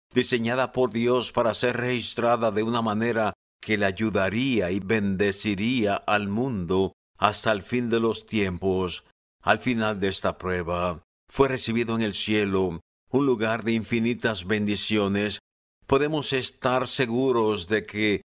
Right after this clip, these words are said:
sus ligeras aflicciones momentáneas se hicieron pequeñas a la luz de la eternidad. De igual forma, amigo oyente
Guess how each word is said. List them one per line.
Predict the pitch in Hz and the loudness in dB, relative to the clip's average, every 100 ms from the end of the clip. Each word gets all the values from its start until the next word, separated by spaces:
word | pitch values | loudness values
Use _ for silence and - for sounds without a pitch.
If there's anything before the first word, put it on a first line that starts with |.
| - | -8
sus | - 123 95 | -2 -2 0
ligeras | 120 113 123 127 113 | 0 0 2 2 0
aflicciones | 113 107 123 104 - 123 123 107 110 | -2 0 -2 -2 0 0 0 -2 -2
momentáneas | 110 107 104 107 104 92 90 101 - _ - | 0 0 -2 -4 -2 -2 0 -2 -4 _ -10
se | - 131 | 0 0
hicieron | - 143 147 | 2 0 0
pequeñas | 135 135 - 120 117 92 95 98 - _ _ _ | 0 -2 2 0 2 2 0 0 -4 _ _ _
a | 95 | 0
la | 110 104 | 2 2
luz | 110 131 135 117 101 107 | 2 2 2 0 -4 -4
de | 107 110 | 0 2
la | 107 | 2
eternidad. | 104 113 110 110 117 98 107 110 92 85 76 _ _ _ - | 0 -2 -2 -2 -2 0 0 0 -2 -8 -12 _ _ _ -2
De | |
igual | 107 113 107 | 2 2 0
forma, | 107 113 98 95 92 - | -2 -2 0 0 0 -2
amigo | - 104 98 | -4 -4 -2
oyente | 98 - 98 95 90 98 98 85 | -4 -4 -4 -4 -2 0 0 0